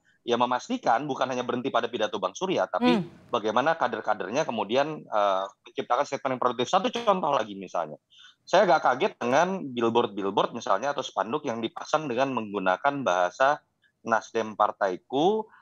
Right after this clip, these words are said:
Speaker 1: Jokowi, eh, Anies presidenku."
Speaker 2: Hmm.
Speaker 1: Itu kan berbahaya. Yang seharusnya boleh dilakukan adalah "Nasdem partaiku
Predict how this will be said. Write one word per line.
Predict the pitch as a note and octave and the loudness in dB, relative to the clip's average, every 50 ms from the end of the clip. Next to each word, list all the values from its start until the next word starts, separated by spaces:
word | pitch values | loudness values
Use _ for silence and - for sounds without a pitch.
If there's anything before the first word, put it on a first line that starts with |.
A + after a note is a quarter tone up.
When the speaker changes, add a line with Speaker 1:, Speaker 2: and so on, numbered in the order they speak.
| - _ _ - | -20 _ _ -16
Speaker 1:
Jokowi, | G#2+ G2+ G#2 G2+ - G#2+ G#2 G#2+ A2+ B2 - | -8 -4 -2 -2 0 0 0 0 0 0 0
eh, | B2 A#2+ A2+ - - _ _ - | 2 0 0 0 -4 _ _ -4
Anies | A#2+ A#2+ B2+ C#3+ C#3+ - - - | -4 -4 -2 -4 -6 -8 -10 -6
presidenku." | - A#2 G#2+ - - C#3 A#2+ A#2 A#2+ C3+ C3 - G#2 D2+ - _ _ _ - | -4 -4 -4 -2 0 2 4 4 2 2 0 -2 -4 -4 -4 _ _ _ 0
Speaker 2:
Hmm. | A#3+ A#3+ A3+ F#3+ D3 - - - - - - - - - | 2 2 2 2 0 -4 -12 -20 -20 -20 -20 -20 -6 -2
Speaker 1:
Itu | C#3 D#3 D#3+ A#3 | 0 2 2 4
kan | B3+ A#3+ A#3 | 4 4 4
berbahaya. | D#3+ C3 A#2 A2 G#2 C3 D#3 F#3 E3+ - - - - - _ _ | 4 4 2 2 2 4 4 2 2 0 -2 -4 -10 -14 _ _
Yang | - C3 C#3+ C#3+ D3 C#3+ - | -2 2 2 2 2 0 -2
seharusnya | C#3 C3+ C#3+ C#3+ D3 C#3 - - D3 C3+ | 0 2 2 2 2 0 -2 0 -2 -2
boleh | C3 A#2+ A#2+ B2 B2 B2 A#2+ | 0 2 2 2 2 2 0
dilakukan | A2+ A2+ G#2+ - - G3 A3 F#3 | 0 -2 -2 -2 -4 -4 -2 -2
adalah | C#3 A#2 G#2+ G#2+ B2+ E3 | -2 0 0 2 2 2
"Nasdem | E3 D#3+ C#3 - - - - A#2+ A#2+ A#2 | 0 0 -2 -2 -2 -2 -2 -2 0 0
partaiku | A#2 A2+ - - G#2 F#2+ F#2+ - - E3+ G3 A#3+ | -2 -2 -2 -2 -4 -4 -6 -6 -4 -2 -2 -2